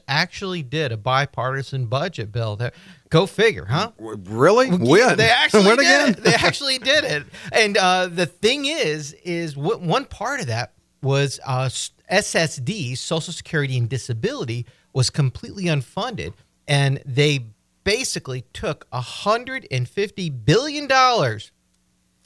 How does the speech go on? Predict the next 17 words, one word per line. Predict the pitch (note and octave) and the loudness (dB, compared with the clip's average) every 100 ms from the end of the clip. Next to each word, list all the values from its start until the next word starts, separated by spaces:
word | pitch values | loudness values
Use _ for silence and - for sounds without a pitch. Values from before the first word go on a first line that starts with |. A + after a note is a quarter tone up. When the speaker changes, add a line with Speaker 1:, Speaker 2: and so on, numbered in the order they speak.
| _ _ _ _ _ | _ _ _ _ _
Speaker 1:
from | B2 | -4
Social | - F3 | -2 -4
Security | G3+ G#3 - C#3 C#3 C#3+ | -4 -8 -6 -4 -4 -6
and | A#2 G#2 - _ | -8 -8 -10 _
to | G#2 | -8
fund | - _ E3 E3 E3 D#3+ _ _ | -8 _ 0 0 -2 -8 _ _
the | - | -10
Social | - C#3+ | -4 -4
Security | - - - C3+ C3 B2 - _ | -4 -12 -8 -6 -6 -8 -14 _
disability. | A#2 - G#2+ A#2+ E3 D3+ - - _ _ _ _ _ _ _ _ | -6 -4 -4 0 2 0 -6 -18 _ _ _ _ _ _ _ _
And | C3 C3 B2 - _ _ _ _ _ | 0 2 0 -6 _ _ _ _ _
that | A3+ D4 | -2 0
was | A#3+ | -2
back | E3+ G#3+ G#3 | 2 2 0
in | F3+ | -6
twenty | G3 G#3 E3+ | -4 -4 -4
fifteen, | F3 C#3+ - B3 B2 G#2 | -6 -10 -10 -8 -8 -8